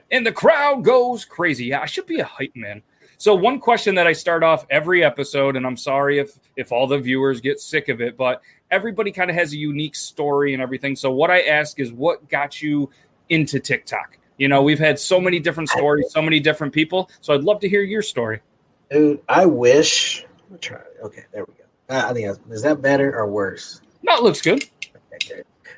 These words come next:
Speaker 2: good. Um, I wish I had a really cool story, 'cause I feel like a lot of people do,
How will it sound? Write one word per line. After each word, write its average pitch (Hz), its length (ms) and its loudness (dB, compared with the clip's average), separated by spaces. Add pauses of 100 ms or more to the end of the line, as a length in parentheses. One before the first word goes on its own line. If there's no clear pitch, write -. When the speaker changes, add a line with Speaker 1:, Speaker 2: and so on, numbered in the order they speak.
(160)
Speaker 2:
good. 151 40 2
Um, 139 680 8 (680)
I 208 140 4
wish 131 720 2
I 233 160 2
had 123 500 2
a 110 140 0
really 107 320 -8
cool 107 240 -16
story, - 460 -20
'cause 113 100 -10
I 135 140 2
feel 175 180 4
like 147 220 6
a 113 40 0
lot 120 160 4
of 123 60 2
people 104 240 -14
do, 104 300 -10